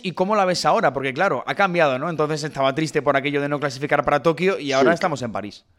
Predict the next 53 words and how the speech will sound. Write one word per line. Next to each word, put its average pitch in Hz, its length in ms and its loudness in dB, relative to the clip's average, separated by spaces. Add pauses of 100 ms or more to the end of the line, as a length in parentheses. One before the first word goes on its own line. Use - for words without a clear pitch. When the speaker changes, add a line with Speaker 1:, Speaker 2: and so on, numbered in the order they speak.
(640)
Speaker 2:
Claro, 95 240 4
claro, 87 220 2
claro. 85 280 2 (100)
Aquello 92 380 2
fue 101 260 6
una 110 180 4
decepción 107 400 2
muy 107 120 4
grande 110 240 4
porque 113 220 -2
el 104 60 -4
partido 120 360 0
lo 117 80 2
teníamos 98 400 -4
controlado. 95 720 -2
Speaker 1:
Claro, - 40 -
claro. 117 220 -4
Speaker 2:
Ganábamos, 90 600 -8
quedaban 87 460 2 (400)
muy 113 160 6
poco 143 580 2
y 113 920 -2 (180)
cometimos 110 600 2
unos 113 200 0
errores, 180 600 0 (1120)
que 104 80 2
en 101 80 6
esto 104 220 4
del 104 100 6
tres - 160 2
por 95 200 4
tres, 110 540 4
en, 101 540 2
si - 180 -2
te 98 100 4
descuidas, 107 580 4
enseguida 104 460 2
se - 160 -2
mete 107 220 4
el 101 80 4
equipo 101 240 0
contrario 104 320 0
en 110 60 0
el 104 60 -2
partido 190 540 0
y, - 100 -6
y - 20 -10
Speaker 1:
Ujú. 123 80 -8
Speaker 2:
se 127 200 -4
nos, - 280 -16
se - 160 -6
nos 87 140 -12
escapó 71 420 -8